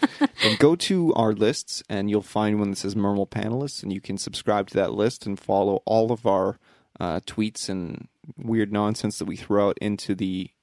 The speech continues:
Speaker 2: uh, Twitterverse. I hate that term.
Speaker 1: Twitterverse.
Speaker 2: <laughs> The
Speaker 1: Into the
Speaker 2: Twitterverse.
Speaker 1: interweb.
Speaker 2: Yes. Ye old interweb.
Speaker 1: Mm-hmm.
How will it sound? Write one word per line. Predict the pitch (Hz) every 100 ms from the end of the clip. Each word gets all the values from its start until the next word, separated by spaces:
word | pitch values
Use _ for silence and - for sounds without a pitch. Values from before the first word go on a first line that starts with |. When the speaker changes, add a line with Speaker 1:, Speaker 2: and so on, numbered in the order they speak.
| _ _ -
Speaker 2:
uh, | 90 78 - _ _ _ _ _ _ _ _ _ _
Twitterverse. | - 113 143 131 143 156 - -
I | - 107
hate | 208 -
that | - -
term. | -
Speaker 1:
Twitterverse. | - 202 233 214 233 254 - - 240 220 120 -
Speaker 2:
<laughs> |
The | 143 143
Speaker 1:
Into | 247 - 277
the | 294 302
Speaker 2:
Twitterverse. |
Speaker 1:
interweb. | 302 294 285 226 208 196 202 220 262
Speaker 2:
Yes. | 117 104 - - - _ _
Ye | 113 120 131 131
old | 123 127 117
interweb. | 117 110 95 87 85 - - 202
Speaker 1:
Mm-hmm. | 214 196 247